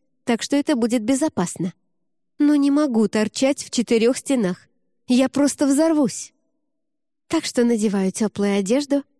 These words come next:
и выхожу на улицу. «Всем привет!» —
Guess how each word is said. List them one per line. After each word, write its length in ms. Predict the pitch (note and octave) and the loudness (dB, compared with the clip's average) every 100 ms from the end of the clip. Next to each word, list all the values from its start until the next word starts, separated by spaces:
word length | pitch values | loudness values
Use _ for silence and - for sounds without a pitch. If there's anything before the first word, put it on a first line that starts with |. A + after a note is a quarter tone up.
| _ - | _ 0
и 160 | C#4 | 2
выхожу 420 | G#3 - G#3 F3+ | 2 0 -2 0
на 220 | A3 A#3+ G#3+ | 0 0 -2
улицу. 520 | E3 E3 - D#3 D#3+ _ _ _ _ _ _ _ _ | -2 -6 -8 -10 -12 _ _ _ _ _ _ _ _
«Всем 240 | - - G4+ B4+ | -12 -4 -4 0
привет!» — 520 | D4 A3+ A#3+ F4 | 0 2 0 -4